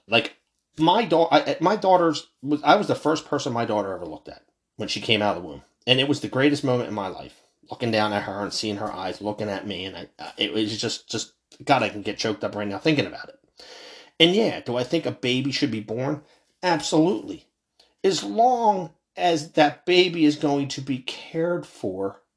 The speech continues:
from the person who's actually having the baby. And hopefully that person who's having the baby's life is not going to be torn apart because of it. That's where I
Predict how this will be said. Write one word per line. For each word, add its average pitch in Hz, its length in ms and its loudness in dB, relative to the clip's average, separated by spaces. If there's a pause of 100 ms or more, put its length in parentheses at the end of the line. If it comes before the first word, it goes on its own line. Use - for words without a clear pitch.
(360)
from 160 260 6
the 151 80 6
person 180 480 -2
who's 151 120 2
actually 151 300 -2
having 156 640 -2
the 131 100 -2
baby. 147 840 -4 (1700)
And 185 120 2
hopefully 208 500 2
that 165 180 4
person 160 300 -2
who's 135 120 -2
having 156 340 -2
the 123 60 -2
baby's 110 420 -6
life 127 320 0
is 127 120 -4
not 139 200 -4
going 147 260 0
to 135 100 -10
be 127 200 -4
torn 160 340 0
apart - 580 -4
because 143 580 0
of 107 160 -4
it. - 300 -20 (460)
That's 190 560 0 (160)
where 139 360 4
I 143 500 0